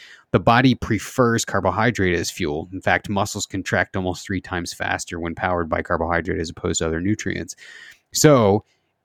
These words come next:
it becomes, again, a delicate balance of what's optimal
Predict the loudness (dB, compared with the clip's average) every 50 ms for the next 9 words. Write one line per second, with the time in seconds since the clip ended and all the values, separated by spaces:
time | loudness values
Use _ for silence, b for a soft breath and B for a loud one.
0 | _ 0 0 2 4 2 2 2 0 2 4 4 6 6 4 2 2 2 4 2
1 | 2 2 2 2 2 2 2 0 -2 -2 0 2 2 2 2 0 -2 -2 0 0
2 | 0 0 0 -2 -2 -2 -2 -2 -2 -2 0 0 0 -2 -4 -4 -2 0 2 2
3 | 2 0 -2 -4